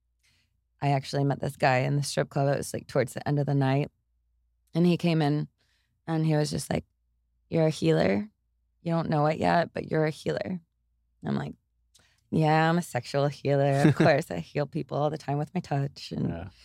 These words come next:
Speaker 1: he was like, "No, no, no. Like, really, you're, you're really lost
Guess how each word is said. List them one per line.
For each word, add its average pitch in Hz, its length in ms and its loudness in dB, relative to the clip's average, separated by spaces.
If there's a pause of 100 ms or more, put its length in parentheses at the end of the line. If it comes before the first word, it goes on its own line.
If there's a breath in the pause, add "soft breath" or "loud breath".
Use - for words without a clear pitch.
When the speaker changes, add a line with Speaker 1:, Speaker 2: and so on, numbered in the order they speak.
(360 soft breath)
Speaker 1:
he 175 140 2
was 156 100 4
like, 156 140 0
"No, 170 240 2
no, 170 100 2
no. 156 260 2
Like, 147 200 0
really, 151 280 2
you're, 143 340 0 (500)
you're 156 500 2
really 165 320 2
lost - 840 -4